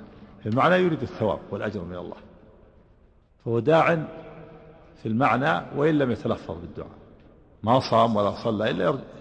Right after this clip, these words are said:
يطلب الثواب من الله، هذا دعاء عبادة. ودعاء المسألة كقوله: "رب اغفر لي، رب ارحمني"، هذا دعاء مسألة، وكل واحد مستلزم الآخر، فدعاء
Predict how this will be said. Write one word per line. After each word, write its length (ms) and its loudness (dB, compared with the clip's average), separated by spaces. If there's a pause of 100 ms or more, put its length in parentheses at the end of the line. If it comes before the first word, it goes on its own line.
(280)
يطلب 260 -4
الثواب 360 -4
من 100 -10
الله، 180 -10 (840)
هذا 120 2
دعاء 300 0
عبادة. 460 -4 (460)
ودعاء 280 6
المسألة 440 2 (120)
كقوله: 400 -4
"رب 200 -6
اغفر 220 -8
لي، 160 -6
رب 220 -8
ارحمني"، 360 -10 (540)
هذا 160 2
دعاء 280 -2
مسألة، 280 -14 (1160)
وكل 300 2
واحد 260 6
مستلزم 440 0
الآخر، 280 -6 (1300)
فدعاء 560 4